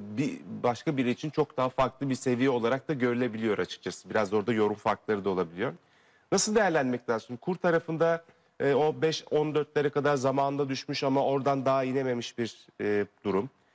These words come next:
E, beş ellileri deneme, üstünü, e, orada kalıcı olma yönde bazı çabalar. E, ama henüz kalıcı olamamış bir kur seviyesi var.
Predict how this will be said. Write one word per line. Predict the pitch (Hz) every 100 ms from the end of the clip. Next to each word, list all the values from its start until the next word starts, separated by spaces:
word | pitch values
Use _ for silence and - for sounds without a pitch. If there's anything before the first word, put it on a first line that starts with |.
| _ _ _
E, | 113 117 117 117 107
beş | 143 170
ellileri | 165 160 156 156
deneme, | 139 143 151 147 147 151 _ _
üstünü, | 123 120 - 147 151 147 - -
e, | 127 131 131 131
orada | 123 135 127
kalıcı | - 131 135 139
olma | 143 131 127 127 - _ _ _
yönde | 123 127 127 120
bazı | 123 123 120
çabalar. | 135 113 117 101 95 - _ _ _ _
E, | 110 113
ama | 120 135
henüz | 135 135
kalıcı | - 127 120 131
olamamış | 135 127 110 -
bir | 104
kur | 90 - 101
seviyesi | - 95 92 87 -
var. | 92